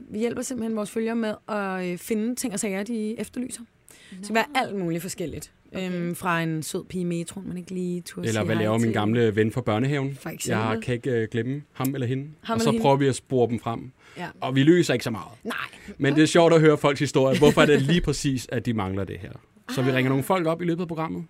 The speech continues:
Speaker 3: og så, øh, hygger vi bare. Og du byder
Speaker 1: Kom
Speaker 3: bare
Speaker 1: til.
Speaker 3: ind, øh,
Speaker 1: Ja.
Speaker 3: hvis du tænker, "Det her ved jeg," eller "Du må snakke. Du kan næsten snakke mere end os."
Speaker 1: Kom
Speaker 3: Så
Speaker 1: med gode råd.
Speaker 3: Ja.
Speaker 2: Ah, okay,
Speaker 1: Ja.
Speaker 2: okay. Nå.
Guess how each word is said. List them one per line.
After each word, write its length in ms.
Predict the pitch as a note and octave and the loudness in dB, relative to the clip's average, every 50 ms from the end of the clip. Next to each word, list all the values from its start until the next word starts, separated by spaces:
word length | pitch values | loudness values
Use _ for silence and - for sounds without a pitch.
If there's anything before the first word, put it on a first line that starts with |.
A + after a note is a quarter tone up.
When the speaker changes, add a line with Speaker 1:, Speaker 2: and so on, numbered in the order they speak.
| _ - B3 | _ -12 -10
Speaker 3:
og 100 | D3+ D3 | -8 -8
så, 140 | - - F#3 | -6 -4 -4
øh, 520 | F3+ E3+ E3 D3+ D3+ D3 C#3 C#3 C#3 C#3 C3 | -2 -2 -2 -4 -4 -4 -4 -4 -6 -4 -2
hygger 180 | - F3+ F#3 A3 | -2 0 0 0
vi 80 | G#3+ G#3 | 0 -2
bare. 240 | G3 F#3+ G3+ G3+ F#3+ _ _ _ - | -2 -4 -6 -6 -12 _ _ _ -6
Og 380 | - C#3 C3+ C#3 C3+ C3 C3 - | -2 0 0 2 0 0 0 -2
du 60 | D#3+ | -2
byder 180 | D3 - E3+ D3+ | 2 4 4 4
Speaker 1:
Kom 80 | C3+ - | 6 4
Speaker 3:
bare 160 | C3 C3+ C#3 | 4 2 2
Speaker 1:
til. 80 | C3 B2+ | 2 2
Speaker 3:
ind, 260 | C3 C3+ - B2 B2+ - - | 0 0 -2 -8 -12 -10 -6
øh, 120 | - C#3 | -2 0
Speaker 1:
Ja. 100 | B2+ B2 | 2 2
Speaker 3:
hvis 180 | B2 A#2 A#2+ A2+ | 2 0 -2 -4
du 100 | - C3 | -4 -4
tænker, 260 | - A#2+ A2+ A2+ A2+ A2 _ - | -4 -4 -4 -4 -6 -8 _ -4
"Det 80 | C3+ C3 | -2 -2
her 80 | C3 A2+ | -2 -2
ved 140 | G2 G#2 | -4 -6
jeg," 240 | G2+ F#2+ F2 F2+ F2 E2+ | -6 -8 -10 -10 -12 -14
eller 220 | F2+ - - - _ _ _ _ _ _ _ _ _ _ _ - | -14 -16 -20 -20 _ _ _ _ _ _ _ _ _ _ _ -6
"Du 60 | A#2+ | -4
må 120 | A#2+ A#2 G2+ | -4 -4 -6
snakke. 260 | - - A2 A2 - - _ - - - | -6 -6 -8 -8 -8 -12 _ -20 -14 -12
Du 60 | B2 | -10
kan 120 | G#2 - C3+ | -4 -2 0
næsten 220 | C3+ B2 - B2+ | 0 0 0 -2
snakke 200 | - A#2+ G#2 F#2+ | -2 -2 -2 -2
mere 60 | G2+ F#2+ | -4 -6
end 80 | F2+ F#2 | -6 -8
os." 160 | - - - - - | -12 -14 -16 -12 -6
Speaker 1:
Kom 120 | - A#3+ | -2 0
Speaker 3:
Så 40 | A3 | 0
Speaker 1:
med 80 | G#3+ E3+ | 2 2
gode 260 | G3+ G#3 G#3+ G3 F3 | 2 2 2 2 2
råd. 160 | E3 E3 E3 - - - | 0 0 -2 -4 -8 -12
Speaker 3:
Ja. 80 | - - - | -12 -10 -8
Speaker 2:
Ah, 440 | A#3 B3+ C4+ C#4 D4 C#4 G#3+ G3 - C#4 | -8 -8 -8 -8 -8 -6 -6 -6 -6 -6
okay, 120 | G4 - - A#3+ G#3 F#3+ F3+ | -6 -4 -4 -4 -4 -4 -4
Speaker 1:
Ja. 100 | - C4 | -6 -6
Speaker 2:
okay. 400 | E4+ - E4+ A3+ F#3+ F3 E3+ F3+ G3 G3 - - | -6 -2 -2 -2 0 -2 -4 -6 -8 -14 -16 -12
Nå. 240 | G#3+ A3 A#3 B3 A#3+ | -10 -8 -8 -8 -10